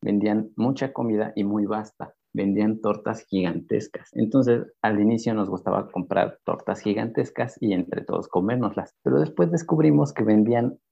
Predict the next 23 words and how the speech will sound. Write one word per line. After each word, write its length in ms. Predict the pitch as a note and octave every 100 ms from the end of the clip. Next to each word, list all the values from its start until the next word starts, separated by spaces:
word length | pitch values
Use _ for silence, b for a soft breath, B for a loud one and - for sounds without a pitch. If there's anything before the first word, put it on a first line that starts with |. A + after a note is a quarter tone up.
| -
alambre. 520 | A2 C#3+ D#3+ G2+ - -
Te 80 | G#2
daban 260 | A2+ C3+ C3+
una 280 | D3 D#3+ E3
ollita 600 | A2+ A2+ G#2+ - D3+ - _ -
bastante 520 | - - - C3 C3
grande, 420 | A#2 G#2+ G2+ C#3 C3+
como 540 | F#2+ F2+ - - - -
creo 240 | D3+ D#3+
por 160 | D#3+ C3+
cien 260 | A#2+ G#2+
pesos 320 | A2 G#2+ A#2 -
te 80 |
daban 300 | F#2 G2 G#2+
tu 180 | A2 F2+
olla 180 | F#2+ A2
llena 340 | G2 G2+ A2+ G#2+
de 100 | F#2
alambre, 380 | F2+ F#2+ A2+
un 120 | C3 A#2+
montón 380 | A2+ G#2+ G#2
de 80 | G#2+
tortillas, 640 | - - - F#2 B2+ F3